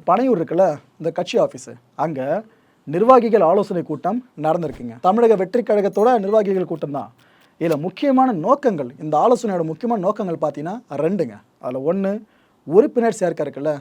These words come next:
இதை பத்தி ஃபுல்லா டிஸ்கஸ் பண்ணியிருக்காங்க. ரெண்டாவது, உட்கட்சி கட்டமைப்பு இருக்குல்ல, இதை எக்ஸ்பேண்ட் பண்றது சம்மந்தமாகவும் அவங்க பேசியிருக்காங்க. It means விரிவாக்குறது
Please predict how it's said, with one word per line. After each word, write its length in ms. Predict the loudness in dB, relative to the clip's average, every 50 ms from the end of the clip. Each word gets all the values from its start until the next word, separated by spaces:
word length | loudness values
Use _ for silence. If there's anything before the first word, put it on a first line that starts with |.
| -10 _ _
இதை 180 | -6 -6 -4
பத்தி 200 | -4 -4 -6 -6
ஃபுல்லா 300 | -8 -6 -6 -2 0 0
டிஸ்கஸ் 320 | 0 -2 -4 -8 -10 -10 -10 -12
பண்ணியிருக்காங்க. 360 | -14 -14 -14 -14 -16 -16 -18 -20 _ _ _ _ _ _ _ _ _ _ -8
ரெண்டாவது, 600 | -6 0 6 6 8 8 6 4 0 -4 -4 -6 -8 _ _ _ _ _ -4
உட்கட்சி 540 | -2 -2 -2 0 2 2 2 2 -2 -6 -2
கட்டமைப்பு 480 | -2 -2 0 0 0 0 0 -2 -4
இருக்குல்ல, 380 | -4 -4 -4 -4 -2 -2 -2 -4 -8 -14 _ _
இதை 280 | -8 -6 -2 0 0 0 0 -4 -8
எக்ஸ்பேண்ட் 440 | -10 -10 -10 -4 -2 0 0 2 2
பண்றது 220 | 0 0 0 0 -2 -2
சம்மந்தமாகவும் 480 | -6 -8 -8 -6 -6 -6 -6 -8 -6
அவங்க 200 | -4 -4 -4 -2 0
பேசியிருக்காங்க. 400 | 0 0 0 0 -4 -4 -4 -4
It 140 | -6 -6 -4
means 160 | -4 -4 -4 -6 -8 -8
விரிவாக்குறது 480 | -6 2 4 6 6 6 4 0 -2